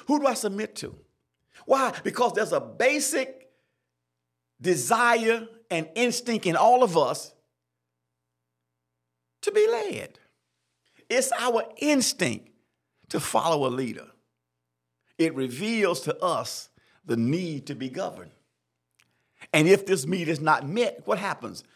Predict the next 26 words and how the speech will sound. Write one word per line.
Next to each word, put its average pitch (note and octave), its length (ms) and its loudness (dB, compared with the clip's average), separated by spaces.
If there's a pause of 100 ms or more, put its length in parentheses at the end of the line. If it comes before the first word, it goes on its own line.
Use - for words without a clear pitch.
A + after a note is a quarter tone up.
(120)
We B2 100 -4
got B2 260 0
confusion D#3 680 -8 (220)
and D#3+ 140 -4
frustration. - 640 -8 (920)
Think G#3+ 220 -2
about F3+ 360 0
places C#3+ 400 -4
where C3 140 -2
leadership, B2+ 600 -4
where A2+ 100 -4
people, A#2+ 400 -6
where, A#2+ 160 -6 (140)
where D#3 120 0
they C#3+ 60 2
have B2+ 160 -4
no B2+ 80 -2
leadership A#2+ 460 -4 (420)
need F#3+ 400 -4
at. E2+ 160 -12 (100)
The B2+ 160 -4
leadership C#3 380 0
need D3 160 -2
is B2 80 -6
not A#2+ 160 -4
met. G#3 280 -12